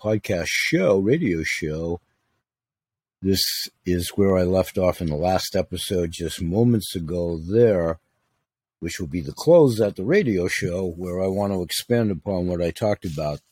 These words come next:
there, the coolest coin collecting club. And I want to do that in about fifteen minutes or so here.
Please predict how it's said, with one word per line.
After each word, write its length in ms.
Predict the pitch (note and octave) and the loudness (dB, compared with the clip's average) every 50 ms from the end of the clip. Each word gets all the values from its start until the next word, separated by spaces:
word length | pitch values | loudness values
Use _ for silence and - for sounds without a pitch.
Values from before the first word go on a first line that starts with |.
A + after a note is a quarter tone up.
| - | -4
there, 340 | G#3 G#3+ G3+ G2+ E2 E2 D#2 - _ _ _ _ _ _ | 0 2 2 2 2 0 -2 -6 _ _ _ _ _ _
the 100 | - E2+ - | -16 -12 -6
coolest 420 | - A#2 A2 G2+ F#2+ - - - - | -2 0 0 0 0 -2 -6 -8 -4
coin 280 | - F3+ F#3 F3+ E3 C#3 | 0 2 4 4 4 2
collecting 580 | - - F#2+ F#2 F2 F2 - - D#2+ D2 C#2+ | 0 -2 -2 -2 -2 -2 -4 -6 -8 -6 -8
club. 400 | - - - F2+ E2+ E2+ E2+ E2 E2 - _ _ - | -8 -8 -6 -6 -4 -4 -6 -8 -10 -14 _ _ -16
And 100 | C#2+ D2+ | -14 -10
I 60 | D#2 | -8
want 120 | D#2+ D#2+ | -6 -6
to 60 | D#2+ D2+ | -6 -4
do 160 | D#2+ F2+ F2 | -4 -4 -2
that 300 | F2 F2+ F2 E2+ E2+ - _ - | -2 0 0 0 -2 -4 _ -10
in 220 | E2 D#2 D#2 D#2 D2+ | -10 -8 -6 -6 -4
about 300 | C2+ C#2 D2 C#2 C2+ - | -2 -2 -2 -2 -2 -4
fifteen 680 | - - E2+ E2 - - _ - D#2+ D#2+ D#2 D2 D2 E2 | -8 -10 -10 -10 -10 -10 _ -6 -4 -2 0 0 2 2
minutes 480 | F#2+ G2 F2+ D2+ C2 - - - - | 2 2 2 0 -2 -4 -10 -14 -10
or 120 | C#2+ C#2 C2 | -8 -8 -8
so 420 | - - - C#2+ C#2 C#2 C#2 C2 - - | -8 -10 -8 -6 -4 -4 -4 -6 -2 2
here. 340 | A2 A#2 G#2+ G#2 D2+ C2+ | 4 6 6 6 4 0